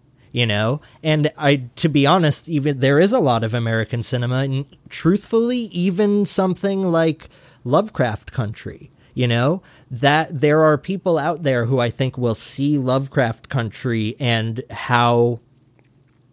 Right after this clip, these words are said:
realistically and horrifyingly it depicts, um, like, white, violent white supremacy, uh,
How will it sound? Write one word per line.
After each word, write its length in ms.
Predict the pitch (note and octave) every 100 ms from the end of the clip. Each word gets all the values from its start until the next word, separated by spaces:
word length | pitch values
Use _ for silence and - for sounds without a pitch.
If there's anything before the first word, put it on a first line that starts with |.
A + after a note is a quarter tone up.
| _ - -
realistically 1120 | C#3+ B2 B2 D3+ D3+ C#3 C3+ - E3 D3 C3+
and 100 | A#2
horrifyingly 1300 | G#2+ - A2 B2+ C3+ C#3+ C3+ C3+ C3 B2 B2+ B2+ B2+ C3 _ _ _ -
it 200 | C3 C3+
depicts, 920 | A#2+ - C3 A#2 - - - - - _ _ _
um, 680 | C#3 A#2 A2 A2 A2 G#2+ A#2 _ _ _ _
like, 400 | D3+ B2 G#2 - - _ _ _
white, 480 | - C3 A2 A#2 A#2 _
violent 540 | D#3 A2 A#2+ A#2 A#2+ A#2
white 240 | A2+ A2+
supremacy, 760 | - - G2+ C3 - A3+ A#3+ - _ _ - -
uh, 480 | B2+ B2 A#2+ A2+